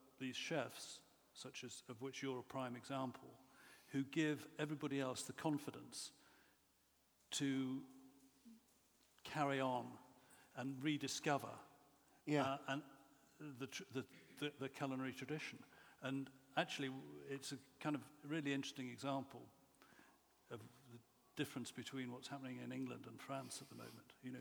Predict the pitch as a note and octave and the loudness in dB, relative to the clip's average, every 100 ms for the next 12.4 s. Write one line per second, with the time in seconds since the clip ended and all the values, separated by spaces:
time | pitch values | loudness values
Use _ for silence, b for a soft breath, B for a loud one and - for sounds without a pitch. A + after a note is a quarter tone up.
0 | A#2 C#3 C#3+ C#3 C#3+ C3 A#2+ B2 - - | -2 0 0 0 -2 0 -2 -4 -6 -8
1 | - C#3 A#2 A#2+ - B B B B - | -2 0 0 -6 -12 B B B B -6
2 | A#2+ C3+ - A#2+ - - - A#2+ - - | -2 -2 -4 -6 -8 -10 -10 -6 -6 -6
3 | B B B - B2+ C3+ D3+ D#3 - D3 | B B B -6 -2 2 2 0 -2 0
4 | C#3 C3 B2 B2+ - E3 B2 - - C3 | 0 0 -2 -2 2 2 2 -2 -2 0
5 | C3 C#3 C3+ C3+ C#3 C#3 B2+ A#2+ - - | 0 0 0 0 0 0 -4 -12 -20 -20
6 | - - B B B B B B _ - | -20 -20 B B B B B B _ 0
7 | C#3+ C3+ C3 C3 A#2+ - - - - - | 4 4 4 0 -2 -10 -20 -14 -2 4
8 | D3 C#3 C#3 - - D3 C3+ - C3 B2 | 6 6 0 -2 -4 -2 -2 -2 -2 -2
9 | E3+ - - - D3 D#3 D3+ C#3+ C#3 B2+ | -2 -2 -4 -4 4 8 8 8 4 0
10 | - D3 D#3 D#3 C#3 F3 E3 D3+ D3 D3+ | -4 2 6 6 8 6 8 6 6 4
11 | D3 E3+ D#3+ D3+ C#3+ D3 C#3 C3 - C#3+ | 4 8 8 8 6 4 4 0 -2 0
12 | C3+ - D3 - | 0 2 0 0